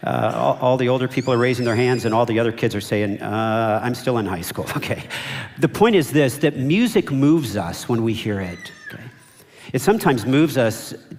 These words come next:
to the point of tears. Sometimes it moves us to the point of excitement. Music moves us. And when you think in terms of poetry, the Hebrews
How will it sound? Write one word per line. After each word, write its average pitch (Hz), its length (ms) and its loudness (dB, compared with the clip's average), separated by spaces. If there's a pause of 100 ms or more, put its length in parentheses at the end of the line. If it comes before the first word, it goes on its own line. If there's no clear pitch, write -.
to 139 180 0
the - 80 0
point 127 220 2
of 110 80 0
tears. 170 420 0
Sometimes 120 500 -2
it - 120 -2
moves 113 300 0
us 117 240 -2 (240)
to 135 120 0
the 113 80 2
point 123 220 2
of 113 60 2
excitement. 135 680 0
Music 143 720 0
moves 139 540 0
us. 85 320 -10 (420)
And 135 140 4
when 139 100 4
you 139 80 2
think 208 240 2
in 226 100 2
terms 147 280 2
of 139 80 -6
poetry, 123 580 0
the 117 140 -2
Hebrews 165 720 -2